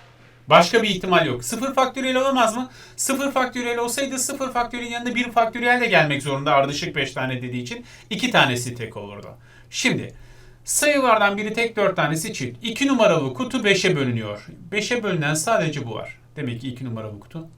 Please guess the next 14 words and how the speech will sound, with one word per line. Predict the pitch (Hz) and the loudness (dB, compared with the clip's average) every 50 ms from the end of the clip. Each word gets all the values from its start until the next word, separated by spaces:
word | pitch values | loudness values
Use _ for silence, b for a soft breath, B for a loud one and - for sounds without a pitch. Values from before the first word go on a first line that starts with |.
| - | -16
beş | 120 117 113 110 - - | -12 -10 -8 -8 -10 -10
faktöriyel. | - 113 110 - - 113 117 - - - B B B B B B B B B B B B B B B - 139 | -12 -12 -14 -12 -12 -12 -12 -12 -12 -14 B B B B B B B B B B B B B B B -4 6
Dört | 147 214 277 294 302 - | 8 10 10 10 8 2
numaralı | 254 233 220 202 190 175 160 160 151 | 2 4 4 4 4 4 2 0 -4
kutu | - - - 147 | -4 -6 -6 -4
yalnızca | 139 165 220 262 277 269 269 262 240 240 254 240 240 165 | 0 2 0 0 0 0 -2 -2 0 0 0 0 0 0
bire | 190 196 196 190 180 180 - | 2 4 6 6 6 4 2
tam | - 147 131 123 117 | 0 0 0 2 0
bölünüyor. | 113 110 107 104 101 101 101 | -2 -4 -6 -6 -8 -8 -2
Beş | 113 127 123 117 - | -2 -2 -2 -2 -4
numaralı | 127 117 113 107 110 107 98 101 | -4 -4 -4 -4 -6 -8 -8 -12
kutu | - 123 113 113 - 165 170 160 - - - | -12 -12 -12 -10 -10 -10 -12 -12 -14 -20 -20
bir | 127 113 117 110 101 | -14 -12 -12 -12 -12
faktöriyel. | 98 - 107 101 95 - _ 107 104 104 101 131 160 | -14 -14 -16 -16 -16 -16 _ -16 -14 -12 -12 -12 -12